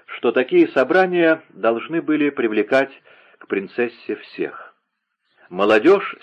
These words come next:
стекалась на них толпами. Когда король молод, все молоды при дворе. Поэтому старые дамы, эти упрямые головы эпохи регенства или прошлого царствования, ворчали –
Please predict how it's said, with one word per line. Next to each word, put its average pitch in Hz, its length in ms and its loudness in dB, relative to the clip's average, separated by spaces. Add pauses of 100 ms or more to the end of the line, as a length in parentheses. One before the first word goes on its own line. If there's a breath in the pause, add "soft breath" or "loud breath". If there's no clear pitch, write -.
стекалась 147 520 -2
на 107 100 -4
них 117 220 -10
толпами. - 600 -4 (720)
Когда 85 440 2
король 87 400 0
молод, 180 520 0 (500)
все 165 380 0
молоды 80 460 -4
при 85 160 -8
дворе. 73 340 -10 (1040 soft breath)
Поэтому 196 380 2
старые 180 400 4
дамы, 165 380 4
эти 123 180 0
упрямые 131 540 2
головы 117 600 4
эпохи 120 340 -4
регенства 123 720 0 (260 soft breath)
или 123 180 0
прошлого 101 560 0
царствования, 123 960 -2 (200 soft breath)
ворчали – 104 760 2